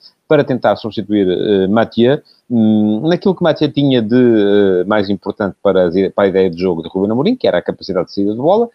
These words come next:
Nesse aspecto parece-me que Fedal é forte, mas, eh, tal como Mathieu,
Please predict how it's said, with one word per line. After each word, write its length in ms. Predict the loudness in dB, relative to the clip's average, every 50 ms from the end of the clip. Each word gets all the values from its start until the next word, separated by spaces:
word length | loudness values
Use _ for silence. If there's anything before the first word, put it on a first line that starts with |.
| _ _ _ -8
Nesse 200 | -8 -8 -8 -10
aspecto 260 | -10 -8 -10 -8 -6
parece-me 320 | -4 -4 -4 -4 -6 -16 -14
que 80 | -8
Fedal 280 | -6 -2 0 0 0 0
é 40 | -2
forte, 380 | 0 2 0 0 0 0 -6 _ _ _ _ _ _ _ _ _ _ _ _ _ _ _ _ -10 -2
mas, 320 | 0 2 2 2 0 -4 _ _ _ _ _ _ -2
eh, 380 | 2 4 4 6 4 4 4 2
tal 240 | 2 2 0 0 2
como 180 | 0 0 0
Mathieu, 460 | 2 2 0 0 0 0 2 2 2